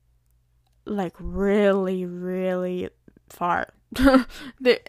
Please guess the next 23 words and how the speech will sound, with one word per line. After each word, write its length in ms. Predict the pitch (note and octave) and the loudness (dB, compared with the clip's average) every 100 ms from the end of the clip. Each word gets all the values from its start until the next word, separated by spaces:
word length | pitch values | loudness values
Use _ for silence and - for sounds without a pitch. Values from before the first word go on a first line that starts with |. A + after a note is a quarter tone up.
| - | -12
like, 320 | - B3 A3 | -4 -2 -4
he 400 | - C4 C#4+ F4+ B4+ C#5+ - _ _ _ _ _ | -8 -2 2 2 2 -6 -18 _ _ _ _ _
is 440 | C4+ C#4+ C4 - - _ _ - | 2 2 0 -6 -18 _ _ -8
really 460 | A3+ C4 D4+ B3+ G#3 | 0 2 4 2 0
tall, 720 | - G#3+ G#3 G#3+ A3+ C#4 _ _ | -2 4 6 6 4 0 _ _
like, 220 | G3 - | -14 -12
really 540 | F3 F#3 G3+ G3+ F#3+ F#3 | -8 -2 0 0 0 -4
tall. 400 | - F3+ F3+ - | -8 -6 -4 -4
I 140 | F#3+ | -6
Googled 440 | F3 - G#3 F#3 - | -6 -6 -4 -4 -6
it, 120 | - | -12
okay? 360 | G3 - F#3+ G#3 _ _ _ | -14 -10 -8 -8 _ _ _
He 200 | - C#4 | -6 -4
is 180 | A#3 | -4
six 640 | - - - D4+ D4+ - - _ _ _ | -8 -12 -4 -4 -4 -10 -16 _ _ _
four. 640 | - - A#3 G#3 G3 G#3+ _ _ _ _ _ _ _ _ _ - | -20 0 4 6 4 -2 _ _ _ _ _ _ _ _ _ -14
Six 360 | - D#4 - | -4 -4 -2
four. 280 | C4+ A#3+ - - | 0 0 0 -4
That, 220 | - - - | -4 -4 -4
like, 240 | C4 A#3 | -2 2
that, 220 | C4+ D4+ - - _ _ _ - _ - | 0 0 -8 -20 _ _ _ -20 _ -6
that's, 480 | A#3+ A#3+ - - _ _ _ _ _ _ | -4 -4 -10 -20 _ _ _ _ _ _
yeah, 280 | A#3+ A3 F#3+ | -8 -4 -4